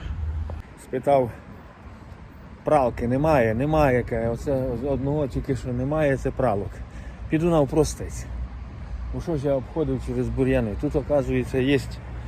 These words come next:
проход. Нічого. Це ж таке діло. О. Скамеечки різні продаються, тут беседочки,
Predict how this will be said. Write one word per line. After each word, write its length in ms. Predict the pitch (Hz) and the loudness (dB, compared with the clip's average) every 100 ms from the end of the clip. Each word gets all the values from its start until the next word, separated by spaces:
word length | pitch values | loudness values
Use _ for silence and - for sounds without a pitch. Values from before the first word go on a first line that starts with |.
| - - - - | -8 -10 -10 -2
проход. 480 | 143 151 - 117 101 - - - - - - - - - - - - 208 | 2 2 2 0 0 -2 -8 -10 -10 -10 -10 -12 -12 -10 -10 -10 -6 -2
Нічого. 440 | 135 127 - 117 - - - - - - - - - - - - | -2 -2 -2 -2 -2 -6 -8 -10 -8 -8 -6 -6 -6 -6 -6 -6
Це 60 | 131 | -6
ж 80 | 123 - | -6 -6
таке 300 | 127 120 98 | -4 -4 -2
діло. 300 | 98 101 107 | -4 -4 -4
О. 40 | - - - - - - - - - - - - - - - - - - - - - - - - - - | -4 -4 -4 -4 -4 -4 -4 -6 -6 -6 -6 -6 -6 -6 -6 -6 -8 -8 -10 -10 -10 -10 -10 -10 -10 -10
Скамеечки 920 | - - 113 170 214 190 151 180 175 | -8 -4 -2 -2 -2 -2 -2 0 0
різні 180 | 156 156 | 0 -2
продаються, 640 | 151 156 156 156 151 131 131 | 0 2 2 4 2 0 -4
тут 220 | 127 110 | -4 -4
беседочки, 720 | 117 214 220 190 170 - 156 | -6 0 2 2 -2 -4 -4